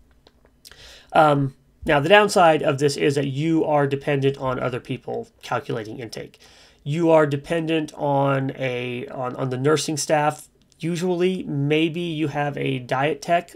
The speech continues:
who's doing that, but it's not you. All you're doing is looking at information that somebody else is taking. And, uh, calorie counts. We'll talk about calorie counts very briefly. They're typically done in twenty-four hour increments.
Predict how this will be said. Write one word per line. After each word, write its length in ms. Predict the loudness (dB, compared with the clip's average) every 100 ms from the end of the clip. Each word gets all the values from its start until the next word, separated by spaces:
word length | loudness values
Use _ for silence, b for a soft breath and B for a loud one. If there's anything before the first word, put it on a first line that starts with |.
| -12
who's 260 | -6 -6 -2
doing 260 | -2 0
that, 300 | 0 -2 -2 -10 b b b b b
but 240 | 2 2 4
it's 240 | 0 0 2
not 240 | 2 2
you. 400 | 2 0 0 -2
All 240 | 4 6
you're 120 | 6 4
doing 180 | 2
is 160 | 2 2
looking 380 | 0 0 2 0
at 140 | 0
information 760 | -4 -4 -4 -4 -4 -6 -6 -6
that 160 | -6
somebody 380 | -2 -2 -2 -2
else 220 | -4 -6
is 120 | -10 -10
taking. 520 | -10 -10 -10 -14 -14 -20 _ -14 -14 -16 _ _ B B B B B B B B B _ -4
And, 340 | 0 4 2 2
uh, 280 | -2 -2 -2
calorie 320 | 0 0 0
counts. 360 | -2 -6 -8
We'll 140 | -8 -6
talk 220 | -6 -6
about 200 | -6 -8
calorie 360 | -4 0 0 0
counts 260 | -4 -6
very 200 | -2 -2
briefly. 460 | 0 0 0 -2 -4 _ _ -20 -20 _ _ _ -16 -2
They're 280 | 2 2
typically 400 | 2 0 2 2
done 160 | 4 2
in 80 | 0
twenty-four 400 | 0 -2 0 2
hour 220 | 2 2
increments. 560 | -2 -4 -2 -4 -6